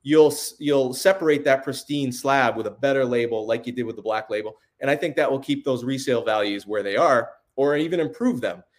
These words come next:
Um, so I think that is, if you're gonna change nine point fives to a ten, you gotta make the pristine label better. Make that stand out more so that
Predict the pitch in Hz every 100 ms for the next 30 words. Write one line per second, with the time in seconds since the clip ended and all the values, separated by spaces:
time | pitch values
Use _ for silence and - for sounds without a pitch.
0 | _ _ - 110 113 123 139 127 113 131
1 | 165 135 160 160 151 - _ 131 139 156
2 | 180 - 165 160 151 139 143 139 139 139
3 | 131 - 117 - 160 123 107 - _ -
4 | 123 147 156 151 143 139 135 120 139 127
5 | 123 117 101 107 101 92 - _ _ 117
6 | 123 131 113 - 123 113 104 104 101 101
7 | - 110 104 98 - -